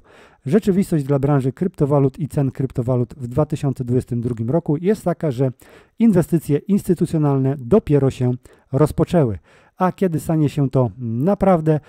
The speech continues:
no to rynek nagle i drastycznie zrewiduje kurs kryptowalut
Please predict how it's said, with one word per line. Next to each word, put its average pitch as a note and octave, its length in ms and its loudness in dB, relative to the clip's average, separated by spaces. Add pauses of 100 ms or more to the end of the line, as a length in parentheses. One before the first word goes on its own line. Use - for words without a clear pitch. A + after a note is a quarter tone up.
(220)
no A3+ 120 -4
to E3 300 4
rynek D#3 480 2
nagle D#3 500 0 (100)
i B3 100 2
drastycznie D3 680 0 (100)
zrewiduje C3+ 580 2
kurs A2+ 300 -6
kryptowalut A2+ 640 -4